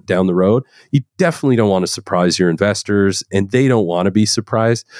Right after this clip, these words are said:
So full disclosure is critical. I would say just a good idea here is just to explore with your attorney as far as what you need to disclose, if anything at all. And in fact, while we're talking about it,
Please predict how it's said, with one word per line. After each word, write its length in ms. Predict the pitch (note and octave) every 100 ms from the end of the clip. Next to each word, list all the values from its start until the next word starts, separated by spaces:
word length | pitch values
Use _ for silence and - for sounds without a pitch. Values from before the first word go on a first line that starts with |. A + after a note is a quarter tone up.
| -
So 180 | - B2
full 520 | - - C3+ C3+ C3+
disclosure 760 | C3 A2+ - G#2 G2+ F#2+ G2 F#2
is 180 | G2 F#2
critical. 800 | - - - G#2 F#2 - - - _ -
I 100 | A#2+
would 180 | C#3+ C3+
say 420 | - A#2+ A2+ A2+
just 340 | G#2+ F#2+ - - -
a 80 | G2+ -
good 220 | - A2+ A#2
idea 360 | A2+ G#2+ G#2
here 260 | F2 G2 A2+
is 160 | A2+ -
just 240 | A#2 -
to 80 | B2
explore 500 | A2+ - - F#2+ G2
with 180 | F#2+ -
your 120 | F2+
attorney 400 | - F#2 F#2 G2
as 80 | -
far 220 | F#2 F2+
as 120 | E2
what 260 | E2+ F#2 -
you 120 | G2+
need 180 | G2 F#2+
to 80 |
disclose, 640 | F#2 F2+ - F2 F2 G#2 - - - - -
if 160 | C#3 -
anything 380 | G#2 G2 F2 E2+
at 80 | D2+
all. 180 | D2 F2
And 100 | A2+
in 60 |
fact, 380 | G#2 C3 G#2+ -
while 120 | G2+
we're 80 | F2+
talking 300 | - A2+ G2+
about 220 | G2 F#2+
it, 120 | G2